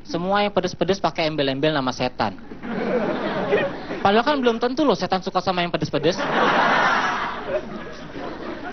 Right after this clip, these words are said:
Kalau setan suka sama yang pedes-pedes, kita nggak akan ada lagi yang takut ngelihat orang kesurupan. Karena orang kesurupan kalau setan suka sama yang pedes-pedes itu nggak akan ada serem-seremnya.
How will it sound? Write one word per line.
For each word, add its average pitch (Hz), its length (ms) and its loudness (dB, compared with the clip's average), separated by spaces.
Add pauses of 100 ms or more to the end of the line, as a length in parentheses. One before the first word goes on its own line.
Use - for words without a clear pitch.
(180)
Kalau 269 320 4
setan 254 320 0
suka 233 320 0
sama 220 240 2
yang 214 100 0
pedes-pedes, 202 760 -2 (320)
kita 208 320 -2
nggak 175 240 2
akan 170 140 -4 (100)
ada 160 160 -4
lagi 165 160 -2
yang 180 160 -4
takut 165 240 -6
ngelihat 147 320 -2
orang 143 160 -2
kesurupan. 131 580 -4 (920)
Karena 202 320 0 (160)
orang 226 240 2
kesurupan 208 400 0
kalau 190 160 4
setan 185 240 0
suka 175 160 0
sama 170 240 0
yang - 20 -2
pedes-pedes 170 380 -2
itu 185 160 -4
nggak 175 240 4
akan 180 180 0
ada 175 140 0
serem-seremnya. 156 640 0